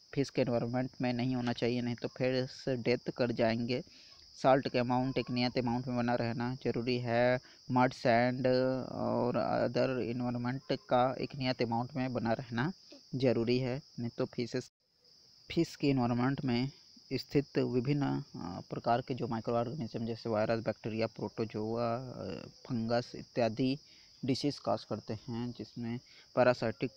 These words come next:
disease जो parasites cause करते हैं, trichonalis, ये जो disease cause करते हैं उसका नाम है ट्राइकोनो-, अ, trichodynosis,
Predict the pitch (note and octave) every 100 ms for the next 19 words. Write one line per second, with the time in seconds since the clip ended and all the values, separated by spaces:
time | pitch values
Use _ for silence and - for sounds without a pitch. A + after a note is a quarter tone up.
0 | - B2+ A#2+ A2+ A2+ - A#2+ B2+ - A2
1 | A2+ A#2 A#2 - A2+ - - A2 - A2
2 | B2 A#2+ - A2 A2+ A2 A2+ A2+ B2+ -
3 | - - A2+ A#2 A#2 A#2 A2+ A2+ B2+ B2
4 | - A2+ - A#2+ - B2+ B2 - A#2+ A#2
5 | A#2+ A#2+ A#2+ A#2 A#2 - A#2+ A#2 A2+ G#2
6 | - D2+ - - A2+ A#2 - B2 C3+ C3+
7 | A#2 A2+ A#2 A2+ A2+ - C3+